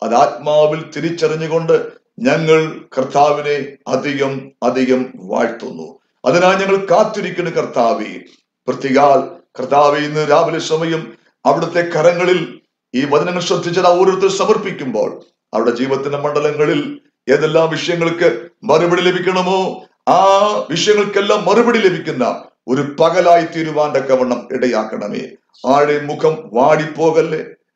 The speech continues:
ആരും നിരാശപ്പെട്ടു പോകല്ലേ, ആരെ ശത്രു കാണല്ലേ, രോഗത്തിന്റെ ഭീതിയോ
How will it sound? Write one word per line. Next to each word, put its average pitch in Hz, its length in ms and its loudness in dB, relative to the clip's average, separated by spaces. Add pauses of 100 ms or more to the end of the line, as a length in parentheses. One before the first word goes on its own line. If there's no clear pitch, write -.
(140)
ആരും 147 260 2
നിരാശപ്പെട്ടു 175 760 2
പോകല്ലേ, 107 520 -6 (340)
ആരെ 131 240 2
ശത്രു 143 560 -2
കാണല്ലേ, 151 440 2 (420)
രോഗത്തിന്റെ 156 520 2
ഭീതിയോ 165 760 -2